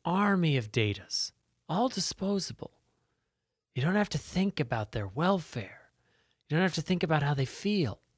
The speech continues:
Whole generations of disposable people. You're talking about slavery.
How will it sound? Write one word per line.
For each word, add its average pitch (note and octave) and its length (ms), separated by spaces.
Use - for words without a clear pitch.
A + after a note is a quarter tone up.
Whole F#3 520
generations E3 1200
of A2+ 220
disposable C3 960
people. - 640
You're B2 160
talking A#2+ 680
about G#2+ 300
slavery. B2+ 800